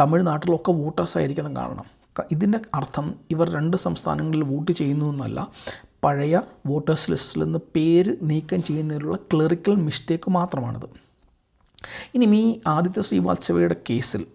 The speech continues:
ആം, രാഹുലിൻ്റെ അവകാശവാദം കർണാടക, യു പി, മഹാരാഷ്ട്ര ഈ മൂന്ന് സംസ്ഥാനങ്ങളിലും ഇയാൾ വോട്ടർ ആണ് എന്നാണ്. യഥാർത്ഥത്തിൽ എന്താണ് ഇതിൻ്റെ വസ്തുത? കർണാടകയിൽ ഈ വിഷയം, കർണാടകയിൽ നമുക്ക് നോക്കിക്കഴിഞ്ഞാൽ കാണാം, ഇതിൻ്റെ വസ്തുത എന്താണ്?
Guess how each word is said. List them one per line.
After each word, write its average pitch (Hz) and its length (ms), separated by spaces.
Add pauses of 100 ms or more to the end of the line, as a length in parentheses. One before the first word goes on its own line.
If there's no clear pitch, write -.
(400)
ആം, 135 520
രാഹുലിൻ്റെ 170 500
അവകാശവാദം 135 720 (320)
കർണാടക, 180 440
യു 156 160
പി, 156 180
മഹാരാഷ്ട്ര 160 640
ഈ 185 100
മൂന്ന് 185 440
സംസ്ഥാനങ്ങളിലും 160 840
ഇയാൾ 143 240
വോട്ടർ 147 540
ആണ് 143 280
എന്നാണ്. 135 380 (640)
യഥാർത്ഥത്തിൽ 190 420
എന്താണ് 156 280
ഇതിൻ്റെ 180 160
വസ്തുത? - 440 (680)
കർണാടകയിൽ 175 680 (280)
ഈ 208 100
വിഷയം, 180 420 (200)
കർണാടകയിൽ 165 540
നമുക്ക് 165 280
നോക്കിക്കഴിഞ്ഞാൽ 156 500
കാണാം, 143 260 (840)
ഇതിൻ്റെ 196 200
വസ്തുത 175 420
എന്താണ്? 127 400